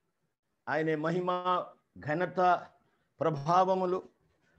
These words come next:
పొందడానికి యోగ్యుడైన దేవుడు ఆయన. అందును బట్టి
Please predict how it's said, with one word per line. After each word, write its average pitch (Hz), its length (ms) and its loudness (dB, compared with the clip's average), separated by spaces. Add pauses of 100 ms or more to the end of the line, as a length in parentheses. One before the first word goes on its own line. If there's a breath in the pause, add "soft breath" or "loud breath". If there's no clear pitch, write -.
(160)
పొందడానికి 196 600 8 (140)
యోగ్యుడైన 175 600 8
దేవుడు 151 400 2
ఆయన. 131 320 2 (600)
అందును 170 220 4
బట్టి 175 540 4